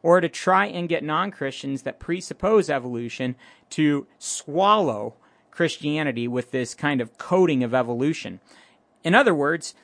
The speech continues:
living for the praise of men is the motivating factor of theistic evolution,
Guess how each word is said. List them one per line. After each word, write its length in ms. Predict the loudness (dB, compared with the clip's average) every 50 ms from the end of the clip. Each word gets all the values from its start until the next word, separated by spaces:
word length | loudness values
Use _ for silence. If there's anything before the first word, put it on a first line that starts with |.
| _ _
living 340 | 0 0 2 2 2 0 0
for 140 | 0 -2 -2
the 60 | -4
praise 400 | -4 -4 -2 0 0 0 0 -4
of 160 | -6 -6 -6
men 340 | -4 -2 -2 -2 -4 -6 -8 -14 _ _ _ _ _
is 380 | 4 6 6 6 6 4 0 -2
the 80 | 0
motivating 580 | 2 4 4 4 2 2 0 0 0 0 -2 -4
factor 440 | -2 0 0 0 -2 -4 -6 -6 -6
of 100 | -6 -6
theistic 440 | _ -4 -4 -4 -4 -4 -8 -4 -4
evolution, 640 | -4 -4 -2 -2 -2 -2 -4 -4 -4 -6 -6 -6